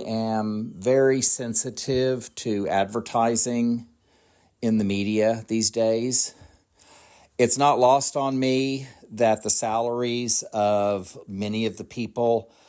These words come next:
that look at us through the camera, through our T V sets, uh, every day,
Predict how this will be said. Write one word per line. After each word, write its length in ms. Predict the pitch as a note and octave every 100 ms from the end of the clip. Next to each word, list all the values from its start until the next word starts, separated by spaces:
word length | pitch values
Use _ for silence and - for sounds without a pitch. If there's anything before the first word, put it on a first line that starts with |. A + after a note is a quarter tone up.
| - _ -
that 580 | A2 G#2+ G2+ - - - _ _ _ _ _ -
look 300 | F#2+ A#2 B2
at 100 | A2+
us 240 | A2+ -
through 160 | B2+ A2+
the 80 | G#2
camera, 540 | - A#2 A#2+ A#2+ A#2+
through 180 | - G#2
our 100 | F#2
T 240 | - A2
V 200 | G#2 A#2
sets, 640 | A2 B2+ A#2+ - - - - _ _ _ _ _ _ _ _ _ _ _ -
uh, 540 | G#2 G2+ G2 D#2 C2 - -
every 440 | B1 B2 A2+ A#2
day, 560 | A2+ G#2+ A2+ D3 E3+